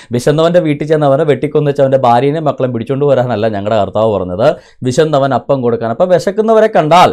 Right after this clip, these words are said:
കുറച്ച് പാൽപ്പൊടി ഉണ്ടെങ്കിൽ കൊടുക്കും, തണുപ്പത്ത് മരവിച്ച് കിടക്കുന്നവനെ കണ്ടാൽ അവനെ വെട്ടിക്കൊന്നിട്ട് അവന്റെ പെണ്ണുമ്പിള്ളനായിട്ട് പോകാനല്ല കർത്താവ് ഞങ്ങളെ പഠിപ്പിച്ചത്. ഞങ്ങളുടെ കയ്യിലൊരു കമ്പിളി ഉണ്ട്, അവർക്ക് കൊടുക്കും. ഒരു അനാഥ ബാല്യത്തെ കണ്ടാൽ എടുത്തു കൊണ്ടുപോയി വളർത്തും.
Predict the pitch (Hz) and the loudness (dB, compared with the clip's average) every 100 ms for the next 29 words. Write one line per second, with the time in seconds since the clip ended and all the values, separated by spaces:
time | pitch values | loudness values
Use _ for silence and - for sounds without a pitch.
0 | - _ _ _ - 180 180 214 202 196 | -2 _ _ _ 2 2 4 4 4 4
1 | 226 220 220 226 226 226 165 233 - - | 4 4 4 2 4 4 4 0 -4 -18
2 | - _ _ _ _ _ _ 175 180 214 | -18 _ _ _ _ _ _ 2 4 4
3 | 240 240 240 220 202 220 226 233 226 240 | 2 4 4 6 6 6 4 4 4 4
4 | 233 233 226 165 147 165 - - - 147 | 4 4 4 2 4 4 2 -4 -2 0
5 | 190 226 196 220 233 226 226 226 226 214 | 2 4 2 2 2 2 4 4 4 2
6 | 208 220 233 233 233 226 220 214 190 208 | 0 4 4 6 4 4 4 4 4 4
7 | 180 170 202 196 175 160 151 143 139 120 | 4 4 2 2 0 2 0 0 -2 0
8 | 117 156 - - 175 196 240 226 233 240 | 2 0 -2 -4 0 4 6 6 6 6
9 | 233 269 254 254 262 262 262 269 233 - | 6 6 6 6 4 4 4 4 2 -4
10 | _ - - _ _ _ _ _ - - | _ -20 -20 _ _ _ _ _ -20 -4
11 | 156 214 202 220 262 240 233 240 254 240 | 4 4 6 4 4 6 6 6 4 4
12 | 226 202 190 - - _ _ 175 202 233 | 4 6 4 2 -6 _ _ 2 4 4
13 | 262 254 277 277 262 269 262 - | 2 4 6 6 6 4 0 -8